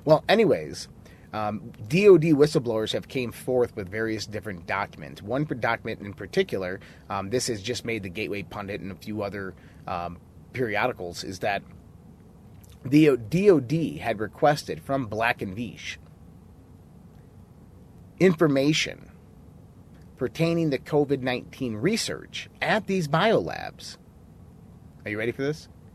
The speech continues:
In October, or sorry, in August of two thousand nineteen. Now, why is that interesting or kind of a red flag? Well,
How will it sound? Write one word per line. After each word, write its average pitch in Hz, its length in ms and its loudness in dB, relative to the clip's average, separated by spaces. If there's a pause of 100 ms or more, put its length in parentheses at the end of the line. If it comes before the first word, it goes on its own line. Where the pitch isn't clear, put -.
(560)
In 131 120 0
October, 135 720 0 (240)
or 143 120 4
sorry, 135 300 6
in 101 80 -8 (100)
August 135 540 0
of 107 160 -6
two 127 160 -4
thousand 107 260 -2
nineteen. 104 460 -8 (1200)
Now, 113 240 -2 (460)
why 113 400 2
is 151 300 4
that 127 280 4 (760)
interesting 101 640 -2
or 92 500 -6 (500)
kind 117 200 -4
of 104 80 -8
a 110 40 -6
red 104 200 -2
flag? - 360 -4
Well, 139 200 4